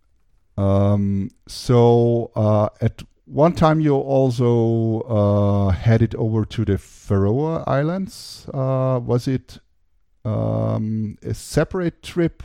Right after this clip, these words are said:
So, uh, from your video, I, I know there is at least one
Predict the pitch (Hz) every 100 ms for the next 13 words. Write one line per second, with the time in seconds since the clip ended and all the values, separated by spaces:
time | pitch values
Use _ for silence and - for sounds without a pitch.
0 | - - 113 113 110 127 113 113 104 123
1 | 117 107 98 95 98 98 98 98 98 95
2 | - 107 113 - 107 110 - 101 107 110